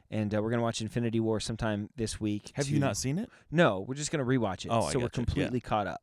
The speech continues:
Speaker 1: and we know exactly where we are. I mean, I know
Speaker 2: Mister
Speaker 1: everybody
Speaker 2: Stark, I don't feel so good.
Speaker 1: Yeah. I mean, I know that's the end of it, but I feel like there's
Speaker 2: Yeah.
Speaker 1: little things that
Speaker 2: There's,
Speaker 1: we could
Speaker 2: there's
Speaker 1: catch.
Speaker 2: things.
Speaker 1: So, um,
Speaker 2: So
Speaker 1: the
Speaker 2: it's
Speaker 1: movie's, like, three hours.
Speaker 2: I was just gonna say, it's, I think it's three hours and one minute.
Speaker 1: Yeah, but
Speaker 2: And
Speaker 1: I'm
Speaker 2: so
Speaker 1: like, "Give me more."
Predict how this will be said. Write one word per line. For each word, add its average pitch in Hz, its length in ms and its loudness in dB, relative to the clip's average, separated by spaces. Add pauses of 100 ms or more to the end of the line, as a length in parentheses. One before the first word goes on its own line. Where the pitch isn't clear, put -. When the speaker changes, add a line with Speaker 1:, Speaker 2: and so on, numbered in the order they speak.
(120)
Speaker 1:
and 113 80 -4
we 113 80 0
know 110 120 0
exactly 104 400 -4
where 98 100 -2
we 90 140 -6
are. - 180 -12 (340)
I - 60 0
mean, 185 80 8
I 175 60 8
know 165 140 8
Speaker 2:
Mister 113 140 4
Speaker 1:
everybody 165 220 4
Speaker 2:
Stark, - 120 -2
I 185 40 0
don't 196 180 -2
feel 143 240 -4
so - 220 -6
good. 73 140 -4 (120)
Speaker 1:
Yeah. 104 60 -12 (120)
I 139 40 -4
mean, 170 100 2
I 180 80 4
know 190 120 8
that's 135 200 4
the 117 160 0
end 113 120 0
of 95 100 -4
it, 85 160 -10
but 120 120 -2
I 117 40 2
feel 156 160 2
like 139 140 4
there's 104 140 2
Speaker 2:
Yeah. 82 140 0 (360)
Speaker 1:
little 131 260 6
things 104 400 -2
that 104 60 0
Speaker 2:
There's, 104 180 -6
Speaker 1:
we 101 80 -4
could - 120 -4
Speaker 2:
there's 104 140 2
Speaker 1:
catch. 90 100 -2
Speaker 2:
things. - 260 -8 (800)
Speaker 1:
So, 117 400 6
um, 104 340 0 (520)
Speaker 2:
So - 140 0
Speaker 1:
the - 120 2
Speaker 2:
it's 139 140 8
Speaker 1:
movie's, 202 220 10
like, 117 140 6
three 131 280 6
hours. 117 240 4
Speaker 2:
I 131 40 4
was 135 140 2
just 147 200 -2
gonna 131 100 2
say, 131 200 0
it's, 98 240 -4
I 107 120 -2
think 104 200 -6
it's - 180 -14
three 127 220 -2
hours 127 200 0
and 101 140 0
one 101 160 0
minute. 101 320 -4
Speaker 1:
Yeah, 104 220 -2 (220)
but 139 80 6
Speaker 2:
And 143 60 6
Speaker 1:
I'm 165 60 6
Speaker 2:
so 165 60 10
Speaker 1:
like, 120 260 2
"Give 131 120 4
me 139 80 4
more." 113 340 0